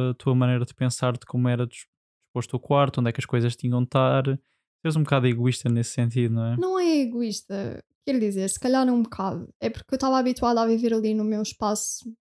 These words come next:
Speaker 2: sem mais ninguém. Eram as minhas coisas, quando as tuas coisas vieram, eu fiquei, "Oh meu Deus, vou entrar em paranoia."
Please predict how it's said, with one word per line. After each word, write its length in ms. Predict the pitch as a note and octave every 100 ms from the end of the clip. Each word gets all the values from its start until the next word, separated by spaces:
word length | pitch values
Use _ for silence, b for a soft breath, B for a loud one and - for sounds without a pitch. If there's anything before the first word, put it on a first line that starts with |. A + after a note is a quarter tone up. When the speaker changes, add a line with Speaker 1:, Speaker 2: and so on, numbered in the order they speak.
| _ _ -
Speaker 2:
sem 180 | A#3+ A3+
mais 300 | A3+ A3+ A3
ninguém. 600 | A3+ A#3 C#4 G#3 F3+ F#3 -
Eram 240 | G#3+ A3+
as 140 | A#3+
minhas 260 | C4+ C4 B3+
coisas, 560 | - A#3 G3 F3+ F#3 - _ _ -
quando 160 | B3+
as 100 | C4+
tuas 240 | - D#4 D4
coisas 360 | C#4 B3+ B3+ A#3
vieram, 440 | A3+ G#3 G3+ A#3 _ _ _ -
eu 60 | A3+
fiquei, 360 | A#3+ A#3 A3+ -
"Oh 80 | A#3+
meu 160 | A#3+
Deus, 340 | A#3 A#3 - - _
vou 100 | A#3+
entrar 240 | B3 B3+ B3
em 80 | B3
paranoia." 580 | B3 B3 C4 D4+ C#4